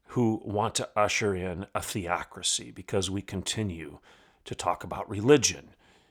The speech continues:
in the public square. Let's take a break. I'm Doctor Everett Piper, and this is The Rebellion, and I'll be right back in a couple minutes.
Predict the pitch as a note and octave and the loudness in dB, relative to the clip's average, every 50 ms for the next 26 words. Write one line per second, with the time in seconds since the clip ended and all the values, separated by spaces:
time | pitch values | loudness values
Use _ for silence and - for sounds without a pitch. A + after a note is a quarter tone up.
0 | _ _ _ - G#2 F#2 E2+ E2+ - - F#2 - - - - - - - - - | _ _ _ -10 -10 -8 -8 -6 -4 -4 -4 -4 -4 -8 -6 -6 -6 -6 -6 -12
1 | - - - - - _ _ _ _ _ _ _ _ _ _ _ _ _ _ - | -14 -14 -14 -16 -20 _ _ _ _ _ _ _ _ _ _ _ _ _ _ -2
2 | C#3 C#3 - - C3 - A2 E2 F#2+ F2 D2+ - - - - _ _ - - _ | 0 0 2 0 0 0 0 -2 -2 -4 -4 -4 -10 -14 -14 _ _ -20 -20 _
3 | _ _ _ - A#2+ C3+ C3+ D3+ C3+ - - C3+ B2+ G#2+ B2 - - A#2 A#2+ B2+ | _ _ _ 6 6 8 8 6 6 6 8 6 6 6 6 2 4 6 6 6
4 | C3 - D#3+ D3+ A2+ G2+ G2 F#2+ G2+ A#2 - - - G#2 F2+ - F#2+ G2 G2+ F2+ | 6 2 0 2 2 0 0 0 0 0 2 2 2 0 0 0 0 0 2 4
5 | G2 G#2 C3 D#3 E3 C#3+ G#2+ F#2+ F#2+ G2 F2 F#2 E2+ E2 F#2 A2+ - - G2 F#2+ | 4 4 4 4 0 -2 0 0 0 -2 -2 -2 -4 -4 -4 -6 -6 -6 -8 -6
6 | - G#2 F#2+ F#2+ - - - - - - F2 D#2+ - - _ - - - | -6 -8 -10 -10 -8 -10 -12 -12 -14 -18 -18 -20 -20 -20 _ -10 -8 -8